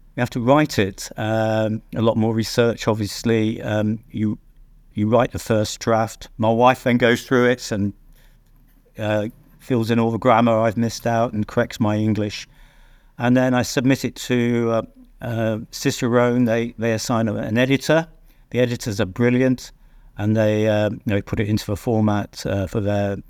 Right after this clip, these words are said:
publishing system. And, um, six to nine months later, out pops a book, a book. So it's, um, yeah, it's a process. I mean, they, they, they, they produce lots of books every year,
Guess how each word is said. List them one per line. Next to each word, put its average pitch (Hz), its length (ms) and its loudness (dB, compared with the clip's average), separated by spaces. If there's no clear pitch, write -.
publishing 107 440 0
system. 110 540 0
And, 120 340 0
um, 120 300 0
six - 340 -4
to 120 100 -4
nine 123 280 4
months 127 280 0
later, 127 480 0
out 131 200 0
pops - 320 -2
a 113 60 4
book, 165 240 0
a 123 60 -2
book. - 380 -2
So 113 300 0
it's, - 300 -4
um, 110 180 0
yeah, 135 220 0
it's - 120 -8
a 156 60 -6
process. 127 720 0
I 110 100 0
mean, 113 160 2
they, 113 300 2
they, 113 460 -2
they, 107 180 -4
they 104 160 0
produce 104 360 -2
lots - 220 -2
of 98 60 -6
books 98 240 -4
every 95 220 0
year, 98 380 0